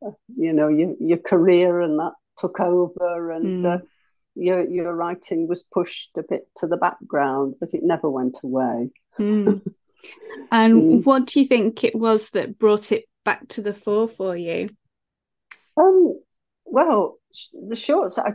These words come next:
Speaker 1: joined, um, I joined a writing group called the Courthouse Writers in Otley, and they're a fantastic group, and we kind of set each other off, and, um, and we had some fantastic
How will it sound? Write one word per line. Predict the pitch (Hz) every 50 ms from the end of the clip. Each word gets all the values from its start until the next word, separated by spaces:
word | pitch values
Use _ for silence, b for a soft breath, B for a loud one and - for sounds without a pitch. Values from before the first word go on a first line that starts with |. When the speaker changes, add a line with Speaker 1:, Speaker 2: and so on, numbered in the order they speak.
| - -
Speaker 1:
joined, | - 269 320 381 392 370 277 - -
um, | 233 220 214 208 196 190 175 170 - _
I | 185
joined | 190 - 226 269 302 294 240
a | 202
writing | 190 165 190 247 247 - - 214 196 185 175
group | - 190 185 165 - 165 - - _ _ _ -
called | - 165 156 160 160 -
the | 170
Courthouse | - - 202 208 208 - 190 165 151 - - -
Writers | 151 156 180 202 - - 165 147 -
in | 156 143 151
Otley, | 170 196 - - - 165 156 - - 135
and | 135 156 349 - -
they're | - 359 202 208 196
a | 175 - -
fantastic | - 175 170 - - 214 214 - _ 185 - - _
group, | - 175 156 143 - 139 - 139 - _ _ _ _ -
and | 180 180 170 175 180 175 -
we | 180 160 175 185 185 185 - -
kind | - 190 185 185 180
of | 180 175 170 - _ _ _ _ _ _ _ _ _ _ _ _ _ _
set | - - - 202 202 - 208
each | 190 196 170 - - 190
other | 170 165 170 156 156
off, | 147 147 156 - _ _ _
and, | - - 139 139 147 - -
um, | 160 156 151 156 b b b b b b b b b b b b _ - -
and | 170 170 165 165 165 160 -
we | - 180 185
had | 180 190 202 196 -
some | - - - - - 180 165 160 165 165 - -
fantastic | - 180 180 180 - - 208 208 208 - - - _ 170 165 -